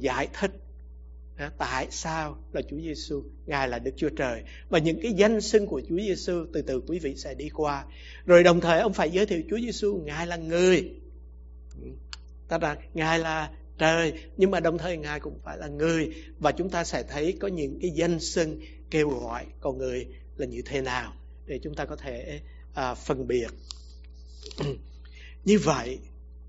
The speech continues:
sáng hôm nay quý ông bà anh chị em thật sự học gì và thấy gì? Chúng ta thấy gì từ ông Giăng Baptist? Hai điều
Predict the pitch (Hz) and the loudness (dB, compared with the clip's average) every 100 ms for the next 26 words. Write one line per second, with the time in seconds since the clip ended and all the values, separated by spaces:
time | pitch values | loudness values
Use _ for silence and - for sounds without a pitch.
0 | - - - 156 185 185 165 165 160 165 | -20 -10 -6 -4 -4 -4 -2 -2 -2 -2
1 | 185 175 135 123 127 139 131 143 - - | -2 0 0 -2 -6 -8 -8 -8 -12 -16
2 | - - 180 - - 143 123 117 - - | -12 4 4 4 0 0 0 -6 -12 -18
3 | - - 143 - - 131 120 120 - 139 | -18 -6 -4 -4 -4 -4 -4 -8 -6 -4
4 | 147 127 104 90 - - - - - - | -4 -4 -6 -12 -18 -18 -18 -18 -20 -20
5 | - - - - - - - - - - | -20 -20 -20 -20 -20 -18 -18 -18 -18 -18
6 | - - - - - - - - - - | -18 -18 -18 -18 -18 -18 -18 -18 -18 -18
7 | - - - - - 202 220 196 - 202 | -18 -18 -18 -18 -2 0 2 -2 2 4
8 | 240 175 156 110 - - - - - 147 | 6 6 6 2 -4 -14 -18 -6 2 4
9 | 139 147 151 151 147 - 151 143 - - | 2 0 -2 -2 -4 0 0 0 -6 -14
10 | - - - - - - 190 208 208 175 | -18 -18 -18 -18 -18 -6 0 6 10 10
11 | 151 | 10